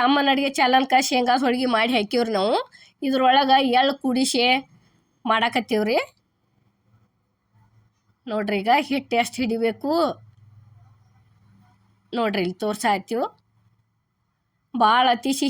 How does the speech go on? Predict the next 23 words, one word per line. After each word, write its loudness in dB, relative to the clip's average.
ಹಿಟ್ಟಾದ್ರ 0
ಅದು -2
ಚಲೋ 2
ಆಗುದಿಲ್ರಿ, 0
ಹೋಳಿಗೆ 0
ಬರೇ 2
ಬಾಯಾಗ 2
ಕನಕನ 0
ಅನಸ್ತತಿ. -4
ಮತ್ತ 0
ಅಗ್ದಿ -2
ತೆಳ್ಳಗ 2
ಹಿಡಿದ್ರ 2
ಇದು 0
ಶೇಂಗಾದೆಲ್ಲ 2
ಹೊರಗ್ 0
ಬಂದಂಗ 0
ಆಕತ್ರಿ, -2
ಅದು 0
ಗಾಮ್ 4
ಆಗುದಿಲ್ಲ. 2
ಒಟ್ಟ -4
ಮೀಡಿಯಮ್ 0